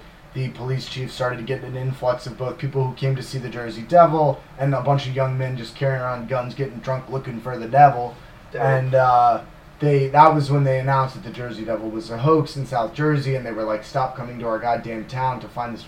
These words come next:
Speaker 1: frickin' devil, like, you're,
Speaker 2: Yeah.
Speaker 1: you're the devils." And, um,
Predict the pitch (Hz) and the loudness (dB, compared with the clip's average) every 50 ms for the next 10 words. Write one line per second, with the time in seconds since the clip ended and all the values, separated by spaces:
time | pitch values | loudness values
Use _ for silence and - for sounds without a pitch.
0 | - - 135 131 - 123 113 110 127 127 - 120 120 113 113 117 110 - 147 151 | -14 -10 -10 -10 -8 -8 -8 -6 -6 -6 -6 -8 -8 -8 -6 -6 -6 -4 -2 -2
1 | 147 139 135 120 117 120 127 135 147 143 131 110 117 110 123 120 117 110 117 120 | 0 0 0 0 -2 -2 -4 -4 -4 -6 -6 -6 -4 -4 -4 -4 -4 -4 -6 -10
2 | 117 - - - - - - - - - - - - - - 135 135 135 135 135 | -10 -12 -16 -18 -20 -20 -20 -20 -20 -20 -20 -20 -18 -12 -6 -2 0 0 0 2
3 | 127 135 131 127 127 127 127 123 120 120 117 113 110 | 2 2 2 4 4 2 2 0 -2 -4 -6 -8 -10